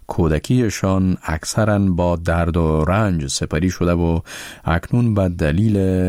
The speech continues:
خشونت‌های خانوادگی، رسم و رواج‌های ناپسند و ممنوعیت حکومت طالبان در بخش آموزش با چالش‌های گوناگون روبرو هستند.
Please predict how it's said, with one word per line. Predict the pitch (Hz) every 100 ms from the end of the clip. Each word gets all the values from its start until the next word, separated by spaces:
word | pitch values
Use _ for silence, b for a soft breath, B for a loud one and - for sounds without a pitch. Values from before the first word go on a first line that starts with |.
| 90
خشونت‌های | 87 - 82 - 76 71 82 82
خانوادگی، | 78 - 78 76 67 67 65 76 82 123 139 131 B B B -
رسم | 90 92 - 90
و | 87 85
رواج‌های | 82 69 73 80 80
ناپسند | 78 71 67 76 117 151
و | 143
ممنوعیت | 107 90 82 76 80 104 113 95
حکومت | 82 71 65 78 76 -
طالبان | 69 76 67 73 113 123 87 B B B
در | - 82 80
بخش | 80 80 - 82 80 78 - -
آموزش | 76 69 71 69 101 156 151 - B B B
با | - 76 90
چالش‌های | 95 80 71 69 92 92 92 90 87
گوناگون | 87 90 87 78 76 113 135 131 110
روبرو | 87 69 67 60
هستند. | 60 - 69